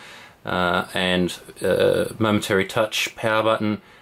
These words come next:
and the micro U S B power in, uh, and it just uses a standard, uh, two point five amp five volt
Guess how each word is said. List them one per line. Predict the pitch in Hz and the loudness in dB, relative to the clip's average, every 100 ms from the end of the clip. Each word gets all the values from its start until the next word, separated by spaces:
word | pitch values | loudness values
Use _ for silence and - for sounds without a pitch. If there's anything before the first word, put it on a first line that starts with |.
| - - | -20 -8
and | 92 90 90 90 90 90 87 | -4 0 2 2 2 2 2
the | |
micro | 92 90 95 | 0 2 0
U | - 92 | 0 0
S | - | 0
B | - 90 87 87 95 101 - | 0 2 4 4 2 0 -2
power | 98 98 117 | 0 2 2
in, | 139 92 - - | 0 -6 -10 -4
uh, | 92 92 95 | 0 0 0
and | 92 | 0
it | 95 | 0
just | 101 - | -2 -2
uses | 90 98 92 | -2 -2 -2
a | 92 | 0
standard, | - 95 95 92 90 - - - - - | 0 0 2 0 -2 -12 -16 -18 -20 -6
uh, | 107 95 | -4 -2
two | - 113 | 0 0
point | 107 95 | 0 0
five | 98 95 | 2 4
amp | 95 92 - | 4 2 0
five | 98 92 | 0 4
volt | 92 92 | 4 2